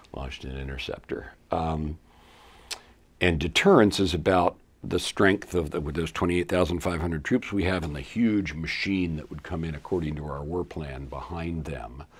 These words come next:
to defend South Korea, destroy the North Korean military, destroy the North Korean regime. We practice that, we're prepared to do that, and, and they need, they know that, and we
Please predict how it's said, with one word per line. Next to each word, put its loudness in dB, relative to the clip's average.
to -4
defend -2
South -2
Korea, -4
destroy 2
the 0
North -6
Korean -4
military, -8
destroy -6
the -10
North -14
Korean -10
regime. -16
We -10
practice -4
that, -4
we're -8
prepared -6
to -10
do -10
that, -8
and, -10
and -8
they 0
need, -4
they 0
know 4
that, -4
and -4
we -2